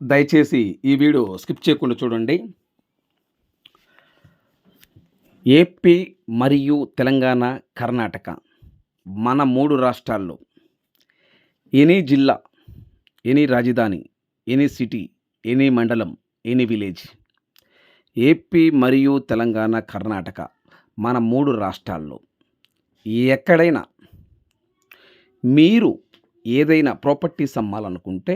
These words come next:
మీ ప్రాపర్టీస్ ఫోటో లేదా వీడియో తీసి నా WhatsApp-కి ఫార్వర్డ్ చేయండి. మీ ప్రాపర్టీస్ హండ్రెడ్ పర్సెంట్ పది రోజుల్లో అమ్మే బాధ్యత నాది. ఏపీ మరియు తెలంగాణ, కర్ణాటక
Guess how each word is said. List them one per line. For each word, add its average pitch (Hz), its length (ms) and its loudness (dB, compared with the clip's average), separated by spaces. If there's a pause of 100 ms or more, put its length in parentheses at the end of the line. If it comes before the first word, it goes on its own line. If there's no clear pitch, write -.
(500)
మీ 127 180 -2
ప్రాపర్టీస్ 120 640 -6 (180)
ఫోటో 151 340 -6
లేదా 117 260 -2
వీడియో 117 240 -4
తీసి 127 360 -6 (640)
నా 104 140 -6
WhatsApp-కి 117 540 -8 (220)
ఫార్వర్డ్ 120 440 -6
చేయండి. 78 320 -16 (520)
మీ 143 180 2
ప్రాపర్టీస్ 175 600 -4 (800)
హండ్రెడ్ 127 300 -4
పర్సెంట్ 110 440 -8 (760)
పది 123 160 -4
రోజుల్లో 117 400 -2 (260)
అమ్మే 117 220 -2 (160)
బాధ్యత 120 300 -8
నాది. 98 320 -12 (1900)
ఏపీ 151 460 2 (220)
మరియు 135 300 0 (160)
తెలంగాణ, 131 440 -2
కర్ణాటక 110 600 -10